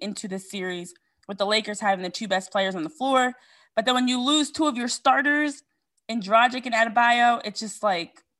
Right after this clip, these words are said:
at this point, adding insult to injury, literally. You hate to see a, a team that is at a disadvantage because of injuries, but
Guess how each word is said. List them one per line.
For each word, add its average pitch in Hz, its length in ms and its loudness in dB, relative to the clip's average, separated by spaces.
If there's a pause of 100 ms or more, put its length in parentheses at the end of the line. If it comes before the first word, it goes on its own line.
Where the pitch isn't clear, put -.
(420)
at 208 200 -4
this 233 180 -8
point, 208 460 -6 (800)
adding 220 360 2
insult 202 340 -2
to - 120 -14
injury, 175 540 -8 (300)
literally. 185 520 -4
You 214 120 -8
hate 247 160 -6
to 226 80 -8
see 226 220 -8
a, 202 80 -8 (120)
a 190 100 4
team 196 460 -8
that 165 240 -4 (840)
is 277 220 -4 (380)
at 311 140 6
a 320 60 2
disadvantage 208 540 -2
because 180 340 -2
of 156 80 -10
injuries, 156 460 -8
but 160 280 0